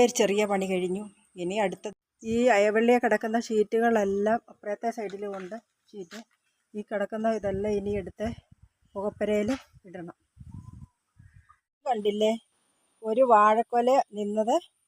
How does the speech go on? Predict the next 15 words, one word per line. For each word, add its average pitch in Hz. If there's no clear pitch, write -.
അത് 220
മൊത്തം 254
കുരങ്ങ് 226
തിന്നിട്ട് 214
അതിൻ്റെ 214
മണ്ട 220
ഇങ്ങനെ 254
ചെറിയൊരു 262
കുഞ്ഞു 247
കൊലയായിട്ട് 254
വന്ന് 226
നിന്നതാ. 196
അത്, 220
ഉം, 196
പിന്നെ 185